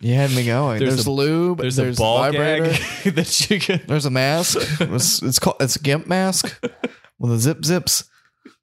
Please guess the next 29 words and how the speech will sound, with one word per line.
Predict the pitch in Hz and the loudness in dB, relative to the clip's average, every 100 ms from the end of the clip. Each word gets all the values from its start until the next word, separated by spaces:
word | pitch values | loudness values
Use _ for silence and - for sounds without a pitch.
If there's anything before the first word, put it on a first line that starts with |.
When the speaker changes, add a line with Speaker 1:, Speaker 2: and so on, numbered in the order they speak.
| _ _ - - - | _ _ -20 -20 -4
Speaker 1:
Um, | 127 117 101 98 - | 0 2 0 -2 -8
there | 117 123 117 - | -2 0 0 0
is | 123 120 120 117 202 | 0 2 2 2 0
a | - 127 117 | 0 0 2
Speaker 2:
<laughs> | |
Speaker 1:
strap-on | - - 151 135 214 147 139 139 143 139 | 0 0 0 0 2 0 0 0 -4 -2
dildo. | 127 127 131 127 139 151 165 160 _ - _ 269 - _ _ _ _ - - - - - | 0 0 2 2 0 0 -4 -8 _ -20 _ -20 -20 _ _ _ _ -20 -20 -20 -20 -10
Speaker 2:
That | 135 | -6
sounds | - 135 139 | -2 0 0
like | 113 98 | 0 -2
it | 110 | -2
could | 110 95 | -2 0
be | 98 95 | 0 0
a, | 90 - 101 _ _ | -4 -6 -8 _ _
a, | 110 | -10
one | 107 110 | -4 -2
of | 101 | -2
the | |
new | 104 104 | 0 -2
Pokemon, | 104 107 120 95 82 | -2 -4 -2 -6 -4
though. | 82 82 90 _ _ _ _ | -4 -6 -8 _ _ _ _
Speaker 1:
A | 131 | -2
dildo. | 131 123 | 0 2
Speaker 2:
Strap-on | 120 120 143 117 110 | 2 2 2 0 0
dildo. | 104 107 123 123 - - 139 135 - | 0 0 2 0 0 0 0 -2 -2
<laughs> | |
Speaker 1:
A | 131 | -2
strap-on | - 131 120 | 0 0 0
dildo. | 117 110 98 | 0 0 0